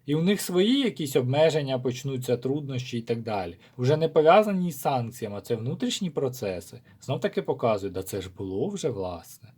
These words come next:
М. Далі. Ну, ось ніби правильний курс, да?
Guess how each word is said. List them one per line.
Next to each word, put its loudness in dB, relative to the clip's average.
М. -8
Далі. 6
Ну, 0
ось 0
ніби 4
правильний 6
курс, -2
да? 2